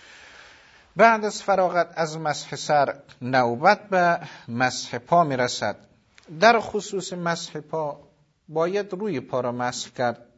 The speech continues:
این جهت که جای حرف نیست، اما این که از نظر طول تا کجا باید دست خود را کشید،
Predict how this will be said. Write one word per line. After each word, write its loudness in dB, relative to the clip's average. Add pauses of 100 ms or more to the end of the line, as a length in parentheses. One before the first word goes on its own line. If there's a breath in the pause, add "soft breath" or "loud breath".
این -6
جهت -6
که -8
جای -2
حرف -6
نیست، -8 (640 soft breath)
اما -2
این -8
که -14
از -8
نظر -4
طول -4
تا 2
کجا -4
باید -4
دست -6
خود -6
را -2
کشید، -6